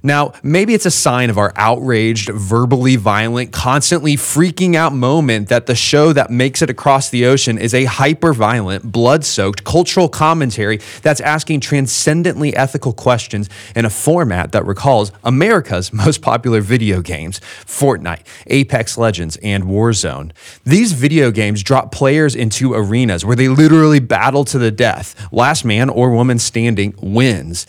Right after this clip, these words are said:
They approximate, at least in virtual reality, actual reality, which, i-, if we're gonna be honest,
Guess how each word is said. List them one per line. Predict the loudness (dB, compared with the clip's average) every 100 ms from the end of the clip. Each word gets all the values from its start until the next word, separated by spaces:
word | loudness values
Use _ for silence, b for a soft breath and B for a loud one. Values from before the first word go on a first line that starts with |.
| B 0
They | 2
approximate, | 2 0 -2 0 -2 -2 -2 -4
at | 0
least | 0 0
in | -2
virtual | 0 -2 -2 -4
reality, | -2 -4 -2 0 0 -2 _
actual | -4 -2 0 2 2
reality, | 0 -4 -6 -8 -2
which, | 0 0 -4 B
i-, | -2
if | -2 -4
we're | 0
gonna | 0
be | 2 2
honest, | 2 2 0